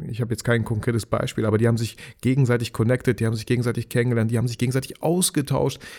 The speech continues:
und, äh, natürlich ist das ein cooler Ort, wenn ihr denkt so, „Hey, ah, ich kenne mich gar nicht aus mit dem Equipment, welches Objektiv sollte ich mir holen?“ Viele,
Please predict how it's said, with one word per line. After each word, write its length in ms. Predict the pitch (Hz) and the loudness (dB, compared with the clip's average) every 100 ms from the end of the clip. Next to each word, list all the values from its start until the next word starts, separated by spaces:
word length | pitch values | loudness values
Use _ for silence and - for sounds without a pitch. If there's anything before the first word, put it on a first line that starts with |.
| - - | -14 -4
und, 260 | 117 113 | -2 0
äh, 300 | 123 123 117 | 2 2 2
natürlich 300 | 120 127 170 | 0 0 0
ist 60 | 135 | 0
das 100 | 135 | 0
ein 100 | 131 | 0
cooler 320 | - 151 123 | 4 4 4
Ort, 300 | 117 123 107 | 4 2 4
wenn 120 | 107 | 4
ihr 120 | 120 | 4
denkt 220 | 113 117 117 | 4 2 2
so, 140 | 117 - - | 0 -4 -10
„Hey, 380 | - 151 151 139 - 107 - | 2 4 6 2 -4 -18 -12
ah, 320 | 120 120 123 | -8 -4 -2
ich 120 | 123 | -2
kenne 140 | - 127 | 0 0
mich 140 | 117 | 0
gar 160 | 117 117 | 0 0
nicht 140 | 113 | 0
aus 160 | 120 123 | -2 0
mit 100 | 110 | 0
dem 120 | 110 | 0
Equipment, 360 | 104 - 120 110 | 0 -2 0 2
welches 220 | 123 120 | 0 0
Objektiv 480 | - 131 - 135 - | -2 -2 2 2 2
sollte 260 | 113 110 | 0 0
ich 80 | 107 | 0
mir 160 | 117 107 | 2 2
holen?“ 340 | 113 110 104 - - - - | 4 4 2 -4 -20 -20 -16
Viele, 560 | - 202 214 147 113 | 2 4 6 6 4